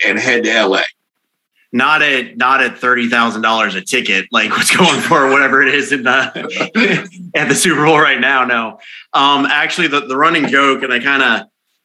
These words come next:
Speaker 2: uh, threw it at my friend in the, in the, in the pod, is that Cincinnati is, uh, Ohio's, uh, fourth favorite football team. So <laughs>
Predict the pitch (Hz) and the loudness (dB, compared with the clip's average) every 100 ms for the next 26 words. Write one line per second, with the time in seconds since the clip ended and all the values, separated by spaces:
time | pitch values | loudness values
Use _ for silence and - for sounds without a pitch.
0 | _ _ 123 120 104 101 95 - 151 151 | _ _ -2 0 0 -2 -4 -2 2 4
1 | 135 127 117 123 120 117 113 104 110 110 | 4 2 0 0 0 -2 -2 -6 0 0
2 | 104 104 113 117 117 117 110 104 110 110 | 0 -2 -4 2 2 2 0 0 -2 -2
3 | - 160 151 139 135 127 120 117 107 113 | -2 0 0 0 0 0 0 -2 -2 0
4 | 110 101 98 113 123 123 120 117 101 - | 2 0 -2 -2 0 2 0 -2 -6 -12
5 | - _ _ - 110 95 - 151 139 139 | -16 _ _ -2 0 0 0 2 2 2
6 | 147 135 117 95 131 104 107 92 92 85 | 2 4 2 0 -2 -4 -2 -4 -4 -8
7 | 78 - - - - - - - 139 131 | -10 -16 -20 -20 -20 -20 -14 -2 0 2
8 | - - | 0 -2